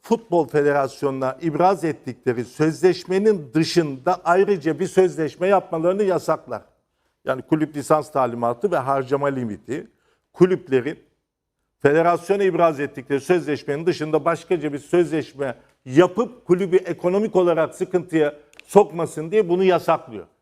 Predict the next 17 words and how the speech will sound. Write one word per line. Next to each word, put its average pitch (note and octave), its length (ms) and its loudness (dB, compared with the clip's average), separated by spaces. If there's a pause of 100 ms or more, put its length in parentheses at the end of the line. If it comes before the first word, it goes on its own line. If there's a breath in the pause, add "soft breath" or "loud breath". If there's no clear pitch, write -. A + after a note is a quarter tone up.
Bunun G3+ 200 2
da E3+ 120 2
diyor E3+ 180 2 (220)
cezası E3 500 2
farklı D3 420 -2
diyor. F2 140 -20 (1080)
Buradaki G3 540 0
hadisede C3 880 -2 (840)
Fenerbahçe E3+ 600 2
Spor F#3+ 480 -2
Kulübü'nün A2+ 580 -6
Kerem E3 280 0
Aktürkoğlu E3+ 680 -4
ile C#3+ 280 -2
ilgili E3 380 -6
yükümlülüğü F3+ 840 -4
sadece F3 680 -2